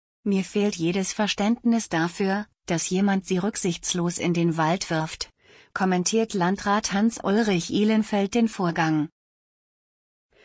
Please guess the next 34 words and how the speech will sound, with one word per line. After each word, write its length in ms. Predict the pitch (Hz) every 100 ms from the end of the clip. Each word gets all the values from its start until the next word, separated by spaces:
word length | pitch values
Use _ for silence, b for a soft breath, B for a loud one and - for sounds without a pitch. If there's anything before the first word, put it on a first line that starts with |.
| b b b -
Wer 260 | 170 185
bei 120 | 196 180
der 160 | 185
illegalen 600 | 175 175 165 165 170 180
Entsorgung 580 | 175 165 170 175 190 208
erwischt 440 | - 170 208 - -
oder 260 | 180 175
im 140 | 180 175
Nachgang 500 | 170 208 - 220 214
ermittelt 520 | 214 226 220 180 -
wird, 320 | 160 202 - B B B B B -
bezahlt 480 | 233 - 202 202
für 180 | - 208
bis 260 | 175 202 -
zu 140 | 196
fünf 380 | - 196 202 -
Reifen 380 | 170 180 - 180
ein 220 | 165 170
Bußgeld 540 | 220 240 - 220 220 -
von 240 | 190 180
bis 180 | 180 -
zu 180 | - 202
zweihundert 760 | - 202 214 247 233 190 -
Euro, 480 | 202 196 180 160 160 B B B B _
bei 140 | 190
mehr 320 | 185 202 247 214
als 200 | 196 -
fünf 360 | 175 170 -
Reifen 400 | 170 175 - 208
können 340 | 196 196 196 190
bis 240 | 175 -
zu 140 | -
zweitausendfünfhundert 1400 | 170 - 180 208 208 214 220 - 226 240 - 220 202 -
Euro 480 | 202 202 185 165